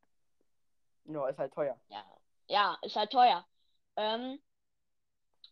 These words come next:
Speaker 2: ja, dann haben wir da gegessen, das war übelst unlucky, ja.
Speaker 1: Ja.
Speaker 2: Ähm,
Speaker 1: Aber warte mal,
Speaker 2: und dann
Speaker 1: ihr, ihr, ihr, ihr wolltet doch auch noch mal nach Dänemark fahren.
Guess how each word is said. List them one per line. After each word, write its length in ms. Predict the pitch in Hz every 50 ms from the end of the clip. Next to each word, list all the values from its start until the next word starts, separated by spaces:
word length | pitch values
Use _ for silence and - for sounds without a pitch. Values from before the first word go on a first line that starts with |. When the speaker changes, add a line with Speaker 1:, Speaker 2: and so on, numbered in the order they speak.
| _ _ -
Speaker 2:
ja, 320 | 208 233 233 220 220 214
dann 220 | - 208 208 214 233
haben 140 | 220 208
wir 80 | 208 196
da 140 | 196 196 202
gegessen, 440 | 240 214 190 - 202 196 - 196 190
das 140 | 190 185 -
war 120 | 185 170
übelst 340 | 170 180 180 180 170 - -
unlucky, 520 | - 180 185 185 180 185 - - - 277 254
ja. 280 | 233 185 175 185 220 359 - _ _ _ _ _ _ _ _ _ _ _ _ _ _ _ _ _ _
Speaker 1:
Ja. 180 | - 160 143 123 -
Speaker 2:
Ähm, 320 | 247 254 269 285 311 330 415 427 453 - _ _ _ _ _ _ _ _ _ _ _ _ _ _ - - - _ -
Speaker 1:
Aber 120 | 175 185 208 220
warte 120 | 202 165 -
mal, 120 | 262 294
Speaker 2:
und 80 | 330 349
dann 200 | 339 330 330 -
Speaker 1:
ihr, 140 | 226 226 -
ihr, 60 | 196 208
ihr, 160 | 226 214 -
ihr 120 | 208 208 208
wolltet 240 | 220 220 214 226
doch 140 | 214 202 196
auch 120 | 202 196 247
noch 200 | 233 208 - -
mal 200 | 180 165 156 156 - _ _
nach 200 | - 151 143 -
Dänemark 500 | - 151 156 151 147 143 139 131 131 - _
fahren. 260 | - 135 131 127